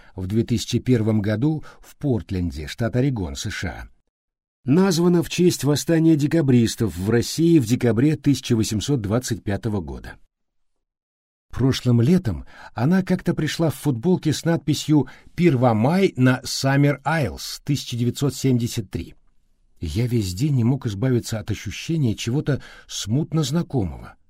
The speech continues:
Наконец не выдержал и спросил, а она объяснила мне, что это отсылка к «Плетёному человеку», фильму ужасов семидесятых годов, который я не пересматривал уже много лет.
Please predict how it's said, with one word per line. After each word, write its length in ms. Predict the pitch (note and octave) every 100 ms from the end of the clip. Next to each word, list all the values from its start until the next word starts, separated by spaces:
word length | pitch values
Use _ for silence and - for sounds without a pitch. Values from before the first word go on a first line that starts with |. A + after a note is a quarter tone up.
| - - -
Наконец 480 | F#2 A2+ A2+ A#2 B2
не 100 | A2+
выдержал 440 | D#3 C3+ G#2 G#2+
и 40 |
спросил, 600 | A#2 - C#3+ - G#2 C#2 - _ - -
а 160 | A2
она 200 | D#3 G#3+
объяснила 520 | G#3+ G#3+ F#3 F3+ D#3+ D3
мне, 280 | C#3 C3 - - -
что 260 | - G3+
это 300 | G3+ G3 F#3+
отсылка 760 | D3+ D#3+ - G3 F#3+ F#3 E3+ - - -
к 120 | -
«Плетёному 520 | G3+ G3+ - F#3 F3+ F3
человеку», 640 | F#3 G#3 F#3+ B2 - - - _ _
фильму 500 | - E3+ C#3+ D3+ D3+
ужасов 560 | G3+ G3+ C3+ B2 B2 -
семидесятых 640 | C3+ C3+ C#3 - D3+ C#3
годов, 360 | C#3 D3 A2 - - - -
который 360 | B2 C#3 B2+
я 260 | A#2 C#3 C3
не 160 | B2+ B2+
пересматривал 800 | C3 B2+ D3+ E3 B2+ A#2 G#2 - - -
уже 340 | D#3 G#2 C3+
много 380 | A#2 A2 G2+ F#2
лет. 360 | E2+ B1+ -